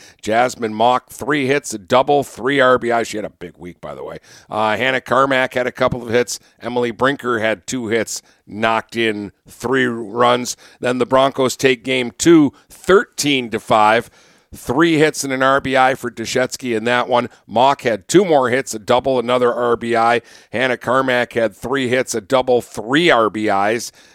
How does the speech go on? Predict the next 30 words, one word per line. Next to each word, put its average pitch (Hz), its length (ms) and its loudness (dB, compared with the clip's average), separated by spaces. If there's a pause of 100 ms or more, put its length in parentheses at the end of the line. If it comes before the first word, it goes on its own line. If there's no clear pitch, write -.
Natasha 123 600 0
Bickle 147 460 2
with 117 140 -2
four 139 400 0
hits, 135 300 -2
double, 127 400 -2
knocked 120 400 -4
in 113 180 -8
two 120 220 -12
runs. 113 440 -4 (360)
Emily 127 400 0
Brinker 139 540 0
had 117 140 -2
a 113 80 -6
couple 113 320 -4
of 107 80 -10
hits, 113 260 -2
including 110 460 -4
a 107 40 -4
double, 120 380 0
knocked 110 380 -6
in 104 240 -8
two. 113 320 -4 (260)
And, 104 260 -6
uh, 107 120 -2
Tracy 117 480 -6
Ludisher 139 520 -2
had 98 260 -6
two 113 180 -10
hits 101 400 -6